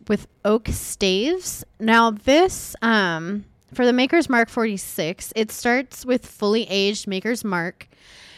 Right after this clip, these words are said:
and then they add in ten French oak staves to each barrel, place it in their limestone cellar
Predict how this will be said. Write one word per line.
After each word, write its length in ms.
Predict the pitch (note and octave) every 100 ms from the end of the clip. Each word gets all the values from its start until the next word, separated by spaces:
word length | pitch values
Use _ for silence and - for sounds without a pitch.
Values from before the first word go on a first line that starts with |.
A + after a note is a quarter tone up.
| -
and 120 | A3 A3+
then 120 | A#3
they 140 | A#3
add 300 | G3 G#3+ A3
in 520 | G3+ G3 F#3+ F#3 F#3+ G#3+ _ _
ten 480 | - A#3 A#3 B3 - - _ -
French 360 | A#3+ C#4 - -
oak 200 | A3 A3
staves 560 | - G3+ F#3+ G3 G3 -
to 100 | G#3+
each 260 | A3 A3
barrel, 560 | G3 F3+ E3+ E3+ F#3 F#3 _ _ _ - - -
place 380 | - A#3+ C#4 -
it 80 | C4+
in 80 | B3+
their 120 | A#3
limestone 540 | G#3+ G#3+ G#3+ A3 G#3
cellar 600 | G#3 G3+ F#3+ F#3 F3+ F#3+